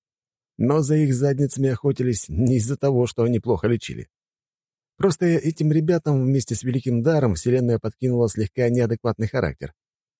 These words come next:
«Слегка?» — уточнил Иван Васильевич. Я тяжело вздохнул.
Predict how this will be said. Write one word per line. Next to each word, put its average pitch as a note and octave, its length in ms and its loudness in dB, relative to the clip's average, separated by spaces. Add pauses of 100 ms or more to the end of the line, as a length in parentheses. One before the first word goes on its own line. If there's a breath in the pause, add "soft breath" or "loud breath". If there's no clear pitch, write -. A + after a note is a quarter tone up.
(100)
«Слегка?» — D#3 760 0 (420)
уточнил D#2+ 480 0
Иван D2 180 2
Васильевич. D2 500 -6 (720)
Я F2 160 2
тяжело F2 360 0
вздохнул. D2+ 500 -4